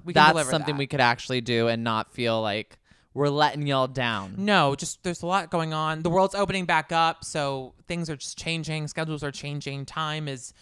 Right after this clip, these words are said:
Speaker 1: becoming a thing again. Time and, and space are, are coming back into focus. So it's, it's been a lot. So, um, I apologize for jumping the gun on that, but we will. I think that's a great idea. We should do a season recap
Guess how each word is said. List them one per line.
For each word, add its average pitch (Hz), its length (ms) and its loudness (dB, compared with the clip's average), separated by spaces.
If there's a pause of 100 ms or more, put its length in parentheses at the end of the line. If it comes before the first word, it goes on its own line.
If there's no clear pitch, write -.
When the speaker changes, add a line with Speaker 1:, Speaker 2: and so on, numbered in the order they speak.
(160)
Speaker 1:
becoming 175 480 -4
a 139 40 -10
thing 165 260 -6
again. 185 360 -2
Time 180 440 -4
and, 139 320 -8 (480)
and 139 180 -10
space 170 460 -2
are, 139 300 -2
are 139 280 -8
coming 175 240 -4
back 160 180 -4
into 147 160 -4
focus. 147 440 -2
So 135 240 -2
it's, - 320 -8
it's - 160 -14
been 175 220 -4
a 165 100 -2
lot. 160 420 -8
So, 135 400 -8
um, 135 300 -8
I 196 160 8
apologize 156 520 2
for 160 60 -8
jumping 147 300 -4
the 175 60 -2
gun 123 200 -6
on 123 120 -6
that, 123 180 -8
but 139 100 -4
we 160 120 -2
will. 143 300 -2 (280)
I - 60 -14
think 185 120 -6
that's 175 140 -8
a - 20 -16
great 143 140 -4
idea. 123 280 -10
We 135 80 -14
should 139 140 -12
do 139 160 -4
a 127 180 -6
season 143 320 -10
recap 123 420 -12